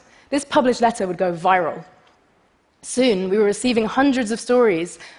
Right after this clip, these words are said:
from men and women across the world, which we began to publish on a website I set up, and the hashtag became a campaign.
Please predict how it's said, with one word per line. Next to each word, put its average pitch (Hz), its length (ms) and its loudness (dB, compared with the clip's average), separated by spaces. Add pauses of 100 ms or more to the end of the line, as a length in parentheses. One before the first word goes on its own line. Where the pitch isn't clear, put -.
(180)
from 220 180 -6
men 254 180 2
and 262 240 -2
women 233 260 -2
across 277 260 -4
the 233 180 -4
world, 214 280 4
which 185 160 -8
we 254 80 -4
began 285 320 0
to - 120 -14
publish 208 520 -2 (100)
on 214 120 0
a 208 60 2
website 226 360 0
I 175 80 0
set 185 240 -8
up, - 240 -2 (540)
and 214 100 -4
the 190 60 -4
hashtag 185 560 -2
became 175 380 -6
a 175 60 -14
campaign. 175 600 -6